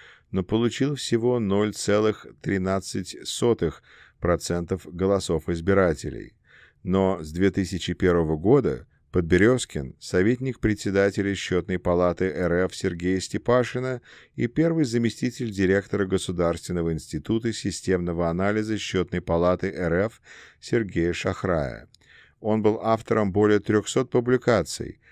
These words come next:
в том числе «Современная русская идея государства» в девяносто пятом году, «Россия в глобальном мире. Некоторые теоретические аспекты исследования»,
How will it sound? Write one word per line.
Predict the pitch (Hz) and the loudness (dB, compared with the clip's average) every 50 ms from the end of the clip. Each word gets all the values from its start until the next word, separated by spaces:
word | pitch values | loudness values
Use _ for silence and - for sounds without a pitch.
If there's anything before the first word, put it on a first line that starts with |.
| _ _ _ | _ _ _
в | _ - | _ -2
том | - 95 92 87 | 0 2 2 2
числе | - 95 85 - - 95 95 95 95 - _ | 0 -2 -2 0 2 2 2 2 2 -2 _
«Современная | - - - 92 90 92 92 92 95 92 92 92 90 90 87 87 | -12 -4 -2 2 2 2 4 4 2 2 2 2 0 2 2 2
русская | 85 92 90 87 - - - 82 80 78 78 | 2 2 0 0 -4 -4 -2 -2 0 0 -2
идея | 76 82 92 92 85 80 | -2 0 0 0 0 0
государства» | 78 85 - - - 71 76 90 107 127 127 - - - 135 135 139 | 0 -4 -4 -4 -6 -2 0 2 2 2 2 -2 -4 -4 -2 -2 -2
в | - - | -4 -4
девяносто | 117 113 110 110 113 110 - - 117 | -2 -2 0 0 0 -2 -4 -6 -8
пятом | - - 104 104 101 - 101 101 | -2 0 0 0 0 0 -4 -2
году, | 98 101 98 92 98 98 104 110 - _ _ _ - - - - - - _ _ | 0 0 0 0 0 -2 -2 -4 -10 _ _ _ -20 -20 -20 -20 -20 -20 _ _
«Россия | - 92 98 101 - - - 120 117 104 | 4 6 6 6 4 2 2 4 4 4
в | 92 | 4
глобальном | 95 95 95 90 95 98 95 92 87 87 82 | 4 4 4 4 4 4 4 4 2 0 -2
мире. | 85 90 98 101 95 87 87 85 - - - | 0 2 2 2 2 2 2 0 0 -4 -6
Некоторые | 76 82 95 104 95 95 87 - 90 90 85 | -2 0 0 2 2 0 -2 0 0 0 0
теоретические | 80 - - 90 87 85 85 - 101 95 92 95 90 - - - 87 87 - | 0 2 2 2 4 4 2 0 -4 -6 -4 -4 -6 -8 -4 -2 -2 -2 -2
аспекты | - 78 82 - - - 95 90 82 - - 85 80 | -2 -6 -6 -6 -4 -2 0 -2 -2 -2 -4 -4 -2
исследования», | 76 - - 107 117 123 131 127 127 131 131 131 131 - | -2 -4 -2 0 0 2 2 0 0 0 0 -2 -2 -4